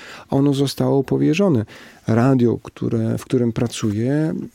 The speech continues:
jest między innymi nie tylko przekazicielem stricte literalnie tekstów papieskich, ale także mówieniu o tym, jaka jest ich wymowa,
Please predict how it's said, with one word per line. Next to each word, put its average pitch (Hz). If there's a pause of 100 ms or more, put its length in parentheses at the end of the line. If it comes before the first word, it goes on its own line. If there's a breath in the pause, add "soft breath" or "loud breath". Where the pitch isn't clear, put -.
(100)
jest 185
między 143
innymi 120
nie 139
tylko 135
przekazicielem 123 (160)
stricte -
literalnie 120
tekstów -
papieskich, 127
ale 151
także 147
mówieniu 175
o 120
tym, 123
jaka 120
jest 120
ich 127
wymowa, 127